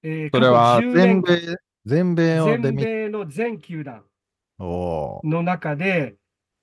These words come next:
Speaker 1: なんと、えー、ホームゲームの入場者数が四万七千三百七十一名、五万六千の収容に対して、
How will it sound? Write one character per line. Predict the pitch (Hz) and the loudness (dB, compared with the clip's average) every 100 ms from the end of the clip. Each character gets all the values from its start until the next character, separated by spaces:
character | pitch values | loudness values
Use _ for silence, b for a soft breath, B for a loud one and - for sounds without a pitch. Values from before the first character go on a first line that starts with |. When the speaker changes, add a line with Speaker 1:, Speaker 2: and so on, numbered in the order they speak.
| _ _ _ 156 | _ _ _ -4
Speaker 1:
な | 214 262 | 0 0
ん | 233 | -2
と、 | - 254 247 220 147 _ _ _ - | -4 4 6 6 0 _ _ _ -12
え | 160 | -8
ー、 | 156 | -8
ホ | - 247 269 277 | -6 -4 -2 -2
ー | |
ム | 262 240 | -4 -4
ゲ | 262 277 262 | -6 -4 -4
ー | |
ム | 214 | -4
の | 190 208 208 | -4 -2 -2
入 | 180 170 190 202 | -2 -2 -2 -2
場 | 190 196 | -2 -4
者 | 185 185 | -6 -8
数 | - 160 151 143 | -8 -6 -4 -2
が | 180 196 165 - _ _ _ _ | 0 4 2 0 _ _ _ _
四 | 143 143 190 226 233 | -2 2 2 2 0
万 | 240 247 180 135 | -2 -2 -2 -4
七 | 131 156 170 | -4 -4 -4
千 | - 165 113 - | -4 -6 -6 -14
三 | - 160 190 196 151 | -10 -4 -4 -4 -6
百 | 127 - 113 | -8 -12 -14
七 | 110 131 165 | -10 -4 -4
十 | 147 127 113 101 - | -4 -6 -10 -12 -10
一 | 147 214 | -8 -4
名、 | 151 - _ - | -6 -8 _ -14
五 | 131 156 | -4 0
万 | 202 240 214 | 0 0 0
六 | 175 - | -2 -6
千 | - 180 175 | -8 -6 -6
の | 170 | -8
収 | - 170 165 | -8 -6 -4
容 | 160 | -2
に | 156 | -4
対 | 151 147 | -2 -4
し | - | 0
て、 | 220 | 0